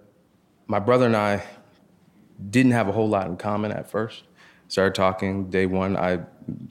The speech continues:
was very clear to me that he was deeply interested in shoes and women, and that was, <laughs> that was it. And the,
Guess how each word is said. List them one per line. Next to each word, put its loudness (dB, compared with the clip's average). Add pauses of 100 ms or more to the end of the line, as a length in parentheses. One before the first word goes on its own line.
(100)
was -6
very 0
clear -2
to -2
me 0
that -2 (680)
he -2
was -2
deeply 0
interested -2
in 0
shoes 0
and -2
women, 2 (480)
and 0
that 2
was, 0
<laughs> 0
that 2
was 0
it. 2
And 2
the, -2